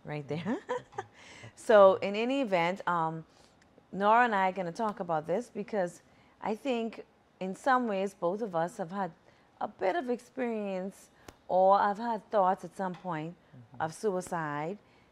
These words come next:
Speaker 1: It's not something that the Bahamian Society likes to talk about, but I think that it's, again, as is the discussion of mental illness and emotional wellness, I think that it's something that we need to address.
Speaker 2: Mm-hmm.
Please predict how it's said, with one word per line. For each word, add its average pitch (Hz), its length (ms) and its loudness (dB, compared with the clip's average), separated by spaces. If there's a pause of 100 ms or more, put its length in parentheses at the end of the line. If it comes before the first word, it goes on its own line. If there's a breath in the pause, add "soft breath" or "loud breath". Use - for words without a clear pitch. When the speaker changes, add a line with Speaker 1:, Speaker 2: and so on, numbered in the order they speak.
(160 soft breath)
Speaker 1:
It's 208 180 -4
not 226 220 -2
something 202 600 -4
that 151 400 -4 (220)
the 170 80 -4
Bahamian 185 420 -4
Society 170 560 -6
likes 147 260 -8
to - 80 -20
talk 165 320 -8
about, 147 360 -8 (760 soft breath)
but 180 140 -4
I 170 140 0 (120)
think 196 280 -4
that 175 140 -4
it's, - 300 -12 (300 soft breath)
again, 165 600 -4
as 170 380 -2
is 165 320 -4
the 160 140 -8
discussion 180 560 -10
of 160 180 -6 (560 soft breath)
mental 170 600 -4
illness 170 580 -6
and 160 220 -6
emotional 156 500 -8
wellness, 160 440 -4
I 165 100 -6
think 175 280 -12
that - 160 -8 (560 soft breath)
it's 196 160 -2
something 240 440 0
that 185 140 -2
we 175 140 -6
need 175 280 -6
to - 180 -6
address. 160 600 -6
Speaker 2:
Mm-hmm. 131 100 -18